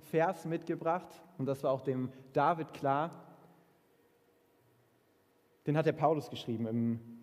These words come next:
Römerbrief. Ganz kurzer Satz. Und da sagt er, „Denn der Lohn der Sünde ist der Tod.“ Die letzte Konsequenz von der Sünde, von all dem, was ich verbocke,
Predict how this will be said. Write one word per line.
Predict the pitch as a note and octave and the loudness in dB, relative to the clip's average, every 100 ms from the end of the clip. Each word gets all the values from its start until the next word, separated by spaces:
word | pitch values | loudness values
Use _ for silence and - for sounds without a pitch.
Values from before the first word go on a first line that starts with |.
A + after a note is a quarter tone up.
| A2+ | 0
Römerbrief. | C#3 D3+ A#2 - A#2 G#2 - - - _ | 2 2 0 -4 -8 -8 -14 -20 -20 _
Ganz | - E3 - | 2 2 2
kurzer | C#3+ C#3 A#2 | -6 -4 -4
Satz. | A2+ - - - - _ _ - | -4 -6 -20 -20 -20 _ _ -2
Und | |
da | C3 | 0
sagt | C3 C3+ C3+ | 2 2 2
er, | C#3+ D3+ - - - - _ _ _ | -2 -2 -6 -20 -20 -20 _ _ _
„Denn | C3+ C3+ | 0 4
der | C3+ | 4
Lohn | D3 F3 F#3+ | 4 2 0
der | D3+ | 0
Sünde | A#2+ D3 E3 D#3 D#3+ D3 - - | 0 -2 2 2 0 -4 -16 -14
ist | A#2+ - | -12 -6
der | G#2+ | -6
Tod.“ | - A#2+ A2+ - - _ _ _ _ _ _ _ _ | -6 -10 -10 -18 -20 _ _ _ _ _ _ _ _
Die | C#3+ | 0
letzte | C#3+ G3 - F#3+ | 4 4 2 -2
Konsequenz | F3+ E3+ D3+ C#3 D3 D3 C3 - - - - | 0 0 0 -2 0 0 -2 -6 -20 -20 -18
von | - B2 | -6 -2
der | B2 | -2
Sünde, | A#2 C#3+ D3 B2+ | -2 -2 0 -2
von | - B2 B2 - - - | -2 -2 -2 -6 -16 0
all | D#3 E3+ | 4 4
dem, | E3 E3 | 2 0
was | D3+ - | -2 -4
ich | D3+ | -6
verbocke, | D3+ B2+ C3+ - A#2+ | -4 0 -2 -2 -6